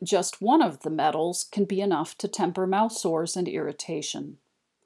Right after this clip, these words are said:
Burhan adds that alcohol-based mouthwash breaks down cell walls of the mouth's mucosal lining, predisposing you to viral outbreaks,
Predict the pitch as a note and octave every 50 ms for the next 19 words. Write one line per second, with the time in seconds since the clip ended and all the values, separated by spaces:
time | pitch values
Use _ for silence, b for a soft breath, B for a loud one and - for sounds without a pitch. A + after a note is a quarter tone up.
0 | b b b b b b b b b b b - A#3 A#3+ A#3+ C4 A3+ A#3 A#3 A3
1 | A3 A3 G3+ - - G#3+ F3 - - - G3 G#3+ G#3+ G#3+ A3+ G3+ - - F#3 F#3
2 | F3 F#3 F3 F3+ - - - G3 G3+ G#3 G#3+ G3+ - - F3 E3 D#3+ D#3+ E3 -
3 | - - E3 E3+ A3 A#3+ C#4+ C#4 - - - - F#3 D3 B2+ A2+ B2 - - -
4 | - F#3 F3+ E3 D#3 D#3+ F#3 G3 G#3+ F3 C#3 D3+ F#3 F#3 - - F3 D#3+ D#3+ E3+
5 | E3+ D#3 D#3+ D#3 D#3 - - - - _ - F3 E3+ D#3+ - - - F3+ E3+ -
6 | - D3 D3+ D3 E3 F#3 G#3 G#3 G3+ D#3+ B2+ D3 C#3+ D3 B B B B B B
7 | B B - E4 D#4 F4+ F4 - - - F3+ F3 E3 - E3+ F3 E3+ E3+ E3+ F#3
8 | F3 D#3+ F3 D#3 D3+ D3 D#3+ D#3+ - - - - F3+ F3 - _ - E3 C#3 A#2+
9 | - - - - -